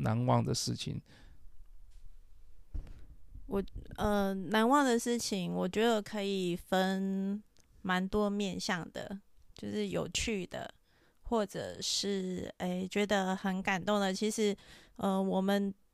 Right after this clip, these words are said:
Speaker 2: 带给客人做旅游的体验，那他们会觉得，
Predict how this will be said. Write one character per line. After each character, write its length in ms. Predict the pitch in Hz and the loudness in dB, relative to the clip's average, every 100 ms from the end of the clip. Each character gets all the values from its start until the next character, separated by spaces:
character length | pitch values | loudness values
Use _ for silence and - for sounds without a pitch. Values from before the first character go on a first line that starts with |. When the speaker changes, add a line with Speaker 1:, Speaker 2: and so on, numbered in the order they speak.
| - | -4
Speaker 2:
带 180 | - 233 | 4 4
给 200 | 202 165 | 4 0
客 180 | - 226 | 2 4
人 560 | 202 175 165 151 76 - | 6 6 4 0 -4 -4
做 580 | 202 202 190 185 180 - | 2 4 6 4 0 0
旅 120 | 175 | 2
游 160 | 175 175 | 4 4
的 140 | 180 | 2
体 240 | 180 - 165 - | -2 -4 -6 0
验， 280 | 190 175 - - | 2 2 -2 -8
那 200 | 196 202 | -2 0
他 160 | 202 214 | 2 2
们 200 | 202 190 | 2 2
会 120 | 202 | 2
觉 240 | 196 185 185 | 0 0 0
得， 600 | 185 170 165 - - | 0 0 0 -2 -4